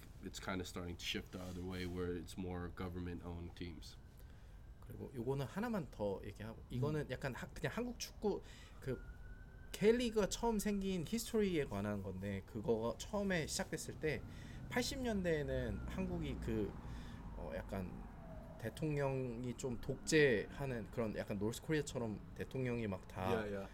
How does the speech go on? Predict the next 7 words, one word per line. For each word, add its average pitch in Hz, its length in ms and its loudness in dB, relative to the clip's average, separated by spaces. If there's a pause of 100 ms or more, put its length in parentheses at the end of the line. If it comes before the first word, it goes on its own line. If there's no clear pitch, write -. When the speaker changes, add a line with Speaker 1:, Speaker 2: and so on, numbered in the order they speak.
Speaker 2:
이렇게 - 180 -6
몇 107 140 4
Speaker 1:
음. 92 80 -2
Speaker 2:
오더하는 127 600 4
그런 101 320 0 (380)
시스템이어가지고, 110 1000 0 (600)
어, 90 160 -6